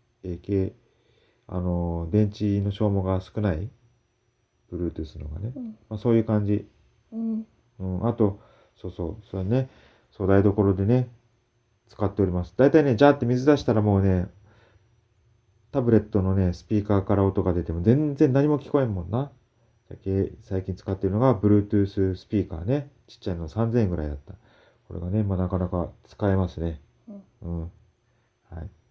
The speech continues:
Speaker 1: そう。でね、動画ね、流してるとね、姫がね、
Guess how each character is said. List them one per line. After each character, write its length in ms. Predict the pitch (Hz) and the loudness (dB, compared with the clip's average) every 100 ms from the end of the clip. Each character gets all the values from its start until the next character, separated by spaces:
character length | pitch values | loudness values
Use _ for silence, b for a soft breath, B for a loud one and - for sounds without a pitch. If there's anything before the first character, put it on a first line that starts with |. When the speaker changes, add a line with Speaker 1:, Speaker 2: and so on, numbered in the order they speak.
| _ _ _ | _ _ _
Speaker 1:
そ 180 | 98 | -6
う。 60 | 87 | -2
で 100 | 110 | 0
ね、 280 | 113 131 - _ _ - | 2 0 -2 _ _ -6
動 160 | 98 | -2
画 120 | 95 95 | 0 0
ね、 140 | 110 | 2
流 60 | 101 98 | 2 0
し 80 | 95 | 0
て 80 | 87 | -6
る 60 | |
と 120 | - 90 | -4 -2
ね、 220 | 107 104 b b b _ | -2 -4 b b b _
姫 240 | 113 98 | 0 0
が 100 | 85 | 2
ね、 240 | 95 107 | 0 -2